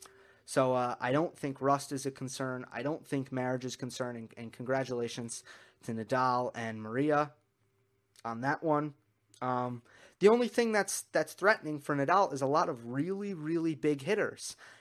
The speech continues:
And on an indoor hard court, it's, um, it's a lot easier for big hitters to keep the errors down. And we saw that with, like, Karen Khachanov last year, who's also in this quarter. Um,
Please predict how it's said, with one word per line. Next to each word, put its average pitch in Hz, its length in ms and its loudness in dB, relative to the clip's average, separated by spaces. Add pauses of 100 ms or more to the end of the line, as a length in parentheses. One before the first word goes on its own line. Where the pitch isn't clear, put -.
(160)
And 143 420 -4
on 139 140 0
an 135 180 -2
indoor 165 460 0
hard 165 380 4
court, 131 420 2 (580)
it's, 139 360 -4
um, 135 400 2 (1900)
it's 160 160 -8
a 151 60 0
lot 147 380 4
easier 151 420 -2
for 135 160 -6
big 135 240 0
hitters 165 420 0
to - 140 -8
keep 185 240 -6
the 180 140 2
errors 202 340 4
down. 113 380 -6 (480)
And 131 100 -4
we 147 80 0
saw 190 240 4
that 180 220 4
with, 151 140 -6
like, 147 160 2
Karen 147 300 -4
Khachanov 180 520 0
last 123 280 0
year, 110 140 -4
who's 127 160 -8
also 151 380 -2
in 160 180 -4
this 160 220 -6
quarter. 185 420 0 (640)
Um, 131 360 0